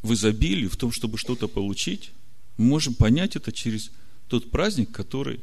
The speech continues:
стоит в конце пути его народа, вышедшего из Египта.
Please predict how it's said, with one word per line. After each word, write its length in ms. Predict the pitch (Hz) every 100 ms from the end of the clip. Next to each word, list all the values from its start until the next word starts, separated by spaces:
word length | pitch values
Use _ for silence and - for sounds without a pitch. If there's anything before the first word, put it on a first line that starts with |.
| -
стоит 340 | - 117 120
в 60 | -
конце 480 | 101 98 - 165 220 - - -
пути 520 | 107 - 165 240 - - 110
его 300 | 139 127 101
народа, 420 | 98 147 196 104
вышедшего 580 | 120 185 135 - 123 117
из 200 | 113 101
Египта. 440 | 85 80 -